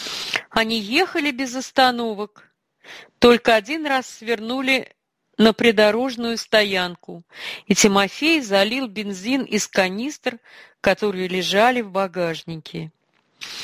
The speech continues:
"Бензина нам хватит. Через три часа будем дома". "Как там она?" — спросил Тимофей. "Спит, слава богу. Да,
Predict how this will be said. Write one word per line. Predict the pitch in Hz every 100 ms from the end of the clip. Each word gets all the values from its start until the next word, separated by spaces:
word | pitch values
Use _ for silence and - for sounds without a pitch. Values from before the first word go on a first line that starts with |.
| - - _
"Бензина | 202 262 262 381 339
нам | 240 269
хватит. | 240 240 208 202 - - - _ _ _ _
Через | - 214 220
три | - 285 349
часа | - 247 - 190
будем | 165 226 277 269
дома". | 202 196 175 160 160 165 _ - - - - -
"Как | 330 349
там | - 226
она?" — | 208 202 190 156 156
спросил | - - 202 196 196 175
Тимофей. | - 180 175 - 175 160 156 - - -
"Спит, | - - - 330
слава | - 220 202 175 180
богу. | 160 170 151 143 151 - _ _ -
Да, | 185 226 269 185